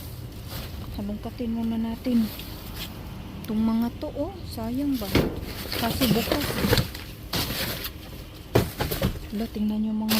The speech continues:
bay. Ang mga tinapay. Wow. Ayan. Bell pepper. Sarap pa, ani, mm.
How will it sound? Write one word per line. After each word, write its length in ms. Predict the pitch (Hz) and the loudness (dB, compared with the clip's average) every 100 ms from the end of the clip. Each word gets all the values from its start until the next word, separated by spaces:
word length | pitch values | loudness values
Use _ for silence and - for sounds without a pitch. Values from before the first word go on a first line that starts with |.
| 208 | 4
bay. 160 | 208 | 2
Ang 280 | 202 - 220 208 | 0 -2 0 2
mga 160 | 202 196 | 0 0
tinapay. 560 | 208 208 208 - 190 190 - - - - - - - - - - - - - 208 | 0 2 2 2 2 0 -2 -6 -6 -4 -4 -6 -8 -10 -8 -6 -6 -6 -4 -2
Wow. 200 | 196 185 185 - - - - - - - - - - - - - - - - - - - - - | -2 -4 -8 -10 -12 -12 -14 -14 -14 -14 -14 -12 -10 -8 -8 -8 -12 -14 -6 2 2 2 -6 -6
Ayan. 500 | 196 214 196 - - - - - - - - - | -4 -2 -2 -4 -8 -6 -6 -6 -10 -10 -10 -6
Bell 160 | 196 202 | -4 -2
pepper. 380 | 233 226 - 214 - 233 240 - - - - - - - - - - | -4 -4 -6 -8 -6 -6 -4 -2 2 4 6 6 4 -4 -6 -6 -4
Sarap 280 | - 254 262 | -2 0 0
pa, 120 | - 202 202 | -2 -4 -2
ani, 240 | 214 247 | 0 0
mm. 280 | - 302 | 2 6